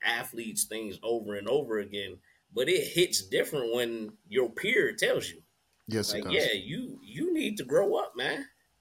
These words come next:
Speaker 1: But a coach tells you that, you're like, "Ah, that's my coach," whatever. But when your peer tells you that, oh my goodness, it, it just does something, you know? So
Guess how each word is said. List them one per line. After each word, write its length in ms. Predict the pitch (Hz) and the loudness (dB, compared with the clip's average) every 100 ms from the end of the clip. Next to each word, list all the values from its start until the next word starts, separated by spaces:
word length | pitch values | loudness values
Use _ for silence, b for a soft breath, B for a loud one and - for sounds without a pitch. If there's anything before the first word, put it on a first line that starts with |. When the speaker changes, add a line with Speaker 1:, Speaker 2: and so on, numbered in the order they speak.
| _ - | _ -2
Speaker 1:
But 200 | 120 101 - | -2 0 -2
a 40 | |
coach 320 | - 208 - | 6 6 6
tells 280 | - 131 127 | 6 6 4
you 80 | 120 | 2
that, 220 | 117 113 | 2 2
you're 140 | 127 156 | 0 -4
like, 100 | 127 | -2
"Ah, 260 | 135 135 | 0 0
that's 140 | 131 123 | 0 -2
my 140 | 98 | -8
coach," 360 | - - - - b b b _ | -10 -10 -10 -16 b b b _
whatever. 460 | - 123 107 87 - _ _ _ - | -2 0 0 -4 -14 _ _ _ -6
But 80 | 107 | -2
when 200 | 110 110 | 0 0
your 240 | 107 113 - | 0 -2 -2
peer 380 | 160 190 151 | 0 4 2
tells 300 | - 381 415 381 | 2 0 0 0
you 100 | 403 | -2
that, 200 | 427 392 _ _ _ _ _ _ _ _ _ | -2 -6 _ _ _ _ _ _ _ _ _
oh 200 | - 156 | 0 0
my 140 | 123 - - | 0 -6 -2
goodness, 460 | 160 113 - - - | 0 0 -6 -12 -4
it, 180 | 147 135 120 | -2 -2 -4
it 180 | 139 | -2
just 280 | 135 127 104 | -2 -2 2
does 320 | 127 175 214 | 6 6 6
something, 340 | 147 117 - - _ _ _ _ | 2 -2 -12 -20 _ _ _ _
you 160 | 101 | -10
know? 300 | 101 117 139 b b b | -6 -4 -4 b b b
So 480 | - 120 120 113 | -2 0 2 0